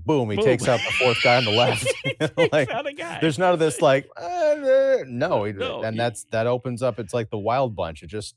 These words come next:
Speaker 1: kicks everything off.
Speaker 2: <laughs> Yeah, and it's, it's, uh, yeah, I mean, even y-, you've got some tension, but not too heavy. The, and that's what's weird, and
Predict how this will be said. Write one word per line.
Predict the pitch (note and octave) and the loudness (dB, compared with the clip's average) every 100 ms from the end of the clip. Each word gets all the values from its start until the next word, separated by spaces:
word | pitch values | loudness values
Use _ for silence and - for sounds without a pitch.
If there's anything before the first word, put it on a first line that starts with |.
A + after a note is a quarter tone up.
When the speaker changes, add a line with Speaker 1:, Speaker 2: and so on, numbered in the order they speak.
| _ | _
Speaker 1:
kicks | - - A#2 | -8 -8 -6
everything | G#2+ G2+ G#2 | -6 -6 -8
off. | G#2+ G2+ E2 _ | -8 -8 -10 _
Speaker 2:
<laughs> | - - - C5 _ _ _ - G3+ A#3 A3+ A3+ G#3+ G#3 F#3 | -16 -16 -16 -16 _ _ _ -18 -16 -16 -18 -18 -20 -20 -16
Yeah, | G3+ C4 G#3 | -8 -6 -6
and | D#3+ E3+ G3 G3 - B2+ A#2+ G2+ _ | -8 -10 -12 -12 -16 -20 _ _ _
it's, | C#3 D#3+ - - F3 | -16 -16 -16 -20 -16
it's, | E3+ E3 - - - - _ | -14 -14 -18 -20 -20 -20 _
uh, | A#2+ C3+ D3+ C#3 A#2 | -20 -14 -12 -10 -10
yeah, | A2 E3+ F3+ | -10 -8 -4
I | C3 | -4
mean, | C#3 D3 | -4 -8
even | F3+ F#3+ F#3 D3+ _ _ _ _ _ _ _ _ G3 | -8 -10 -10 -12 _ _ _ _ _ _ _ _ -18
y-, | G#3 D#3+ | -18 -10
you've | G3 E3 | -8 -6
got | A3 A3 | -6 -8
some | - G#3 | -12 -14
tension, | - F3 F#3 - G3+ E3+ | -10 -10 -10 -14 -14 -12
but | D#3 | -10
not | D#3 D#3+ _ | -12 -14 _
too | - E3+ D#3+ | -16 -12 -10
heavy. | E3 D#3+ E3 E3 | -10 -10 -10 -12
The, | D#3 D#3+ C3 C#3 _ _ _ _ - | -10 -12 -14 -20 _ _ _ _ -10
and | F#3+ | -10
that's | G#3+ A#3 G#3+ | -8 -12 -16
what's | A#3+ - | -18 -18
weird, | E3 A#3 A#3 C#3+ C3+ | -16 -12 -10 -10 -10
and | C3+ D3+ D#3 D3 | -12 -10 -10 -14